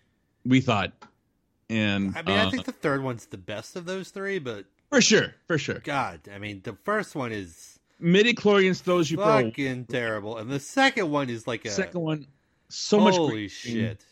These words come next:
Speaker 2: dude. Like, that is, that
Speaker 1: Third
Speaker 2: is an
Speaker 1: one
Speaker 2: affront to film itself.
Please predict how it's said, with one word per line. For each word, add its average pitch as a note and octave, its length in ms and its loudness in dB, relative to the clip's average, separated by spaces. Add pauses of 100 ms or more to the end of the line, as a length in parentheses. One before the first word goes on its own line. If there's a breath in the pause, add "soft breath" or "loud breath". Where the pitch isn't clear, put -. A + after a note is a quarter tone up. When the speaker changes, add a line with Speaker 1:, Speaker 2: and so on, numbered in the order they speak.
(260)
Speaker 2:
dude. G#2+ 240 -12
Like, A#2+ 180 -12
that F#3+ 180 -2
is, D3+ 520 -6 (840)
that D#3+ 340 -4
Speaker 1:
Third G#3 140 6
Speaker 2:
is A3 80 4
an E3 80 -2
Speaker 1:
one D3 60 -2
Speaker 2:
affront C#3+ 360 -4 (160)
to A2+ 140 -12
film G2+ 480 -14
itself. D2 480 -20